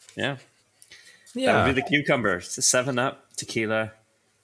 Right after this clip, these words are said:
Speaker 1: and then a little, uh,
Speaker 2: Put some
Speaker 1: little
Speaker 2: of the rocks tequila in it, so we make it classy.
Speaker 1: Yeah, the rocks tequila. Not, definitely not Sammy Hagar's. I have,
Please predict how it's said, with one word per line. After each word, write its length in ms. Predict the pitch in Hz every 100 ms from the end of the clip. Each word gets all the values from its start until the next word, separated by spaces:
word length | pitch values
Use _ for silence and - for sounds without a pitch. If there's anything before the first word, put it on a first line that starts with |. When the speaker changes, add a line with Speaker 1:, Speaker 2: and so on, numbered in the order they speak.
| _ _
Speaker 1:
and 140 | 87 87
then 140 | 87
a 100 | 85
little, 300 | 90 90 87
uh, 300 | 85 78 76 - - _ _ _
Speaker 2:
Put 160 | - 87
some 100 | 104
Speaker 1:
little 20 |
Speaker 2:
of 60 | 95
the 80 |
rocks 320 | 95 92 95 -
tequila 380 | 107 117 107
in 100 | 113
it, 160 | 127 -
so 180 | - 104
we 80 | 80
make 200 | 87 -
it 40 | -
classy. 520 | 92 82 - - 107 _ _ _ -
Speaker 1:
Yeah, 120 | 107
the 80 | 92
rocks 280 | 92 95 -
tequila. 360 | 98 98 92 90
Not, 320 | 98 135 139
definitely 300 | 135 156 143
not 180 | 127 -
Sammy 340 | 123 107 101
Hagar's. 580 | 90 90 87 80 80 -
I 100 | 151
have, 260 | 147 180